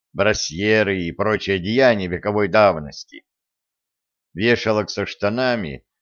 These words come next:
при этом почему-то не имелось ни одной.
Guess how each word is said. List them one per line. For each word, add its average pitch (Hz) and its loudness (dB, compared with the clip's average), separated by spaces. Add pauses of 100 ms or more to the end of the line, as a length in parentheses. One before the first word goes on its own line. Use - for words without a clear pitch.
(320)
при 101 2
этом 101 0
почему-то 107 -2
не 117 0
имелось 85 -6
ни 87 -4
одной. 113 -2